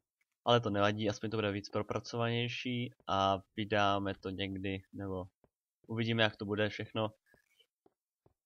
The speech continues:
eh, kdy to vydáme a tak, no. Eh, čas zatím je, ale je to ještě hodně, co máme udělat. Eh, vážně si s tím dáváme hodně práci, všechno důkladně kontrolujeme pro,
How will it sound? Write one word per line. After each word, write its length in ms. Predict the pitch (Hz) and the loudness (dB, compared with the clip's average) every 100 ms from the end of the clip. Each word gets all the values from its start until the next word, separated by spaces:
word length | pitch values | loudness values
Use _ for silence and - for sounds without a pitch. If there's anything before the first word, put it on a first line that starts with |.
| _ _ - | _ _ -10
eh, 220 | 110 117 110 | -4 0 0
kdy 180 | 113 | 0
to 120 | 117 117 | 0 2
vydáme 420 | 117 113 110 110 | 6 6 6 4
a 80 | 104 | 4
tak, 340 | 107 95 - | 2 0 -2
no. 240 | 90 95 98 - - 110 | -2 -2 -4 -12 -12 -6
Eh, 420 | 104 110 110 107 - - _ _ _ _ _ _ _ _ _ - | -2 0 0 -4 -8 -20 _ _ _ _ _ _ _ _ _ -4
čas 220 | 151 135 | 0 0
zatím 360 | 135 135 101 98 | 0 -2 -4 0
je, 320 | 107 117 - | 2 2 0
ale 420 | 98 101 101 98 - _ _ _ - - | 0 2 2 0 -4 _ _ _ -20 -10
je 140 | 107 107 | -8 -4
to 180 | 117 | -2
ještě 260 | 104 113 87 | -2 -2 -6
hodně, 240 | 95 101 | -8 -8
co 120 | - 101 | -6 -4
máme 180 | 104 | -4
udělat. 460 | 98 104 107 107 - _ _ _ _ _ _ _ _ _ _ _ _ _ _ _ _ _ - | -4 -2 0 0 -4 _ _ _ _ _ _ _ _ _ _ _ _ _ _ _ _ _ -10
Eh, 140 | 104 | -2
vážně 360 | 104 107 - 120 | 4 4 2 -6
si 60 | 117 | -4
s 20 | |
tím 100 | 113 | 0
dáváme 260 | 110 110 | 0 0
hodně 240 | 107 110 110 | -2 -2 -2
práci, 380 | 110 104 - 110 | 0 0 -2 -4
všechno 480 | 113 113 107 92 - - | -4 -2 -2 -2 -4 -10
důkladně 540 | 104 107 101 110 110 104 | -6 -6 -2 -2 -2 -4
kontrolujeme 640 | 104 104 110 107 107 107 | -4 -6 -2 0 2 0
pro, 380 | 101 101 98 104 | -2 -2 -2 -4